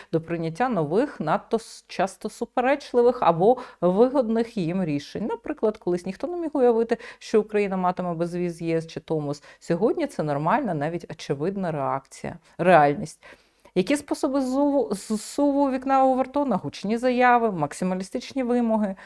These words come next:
інформаційні вкиди, постійне повторення меседжів, створення нормальності навколо нової теми. Знайомо? Еге ж,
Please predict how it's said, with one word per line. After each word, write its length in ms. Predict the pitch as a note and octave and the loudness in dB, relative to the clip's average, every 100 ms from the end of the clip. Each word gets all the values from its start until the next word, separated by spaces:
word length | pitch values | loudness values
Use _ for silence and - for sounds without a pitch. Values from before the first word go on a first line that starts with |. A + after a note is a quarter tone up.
| - - - - | -20 -20 -14 -4
інформаційні 720 | F3+ G#3 G#3+ G#3+ C4 C4 B3+ | -2 0 0 -2 -2 -4 -4
вкиди, 400 | B3+ B3+ B3 G3+ | -4 -2 0 -2
постійне 440 | D3+ - G3+ A#3 | -2 -6 -4 -2
повторення 500 | A#3+ A#3+ C4 B3 A#3+ | -2 -2 -2 0 0
меседжів, 500 | A#3+ A#3+ - F3+ D3+ | 0 -2 -4 -4 -6
створення 480 | - - F#3 A3 A3 | -8 -6 -4 -2 -2
нормальності 640 | G#3+ G3 G3+ A#3+ A3+ - | 0 0 0 -2 -4 -6
навколо 380 | F#3+ - F#3+ F#3 | -8 -6 -4 -2
нової 320 | F3 E3 E3+ | -2 -2 -2
теми. 280 | E3+ F#3 E3 | -2 -4 -4
Знайомо? 720 | D3+ F3 G3 C#4 F#4+ D4 F3 G3+ | -2 2 2 2 -2 -4 -4 0
Еге 340 | A#3+ A3 G#3+ | 2 2 0
ж, 100 | - | -4